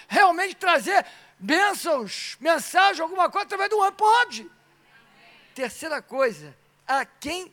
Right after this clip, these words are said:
sirvo. Então, Paulo tá dizendo aqui que ele serve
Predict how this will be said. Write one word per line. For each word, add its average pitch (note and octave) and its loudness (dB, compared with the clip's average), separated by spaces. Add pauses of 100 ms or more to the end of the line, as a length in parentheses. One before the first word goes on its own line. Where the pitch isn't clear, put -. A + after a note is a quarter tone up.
sirvo. G3+ 0 (560)
Então, C#4 -10 (280)
Paulo D#4+ 0
tá D4 -8
dizendo B3 -12
aqui B3+ -6 (400)
que C#4+ -12
ele E4+ -8 (260)
serve F3 -6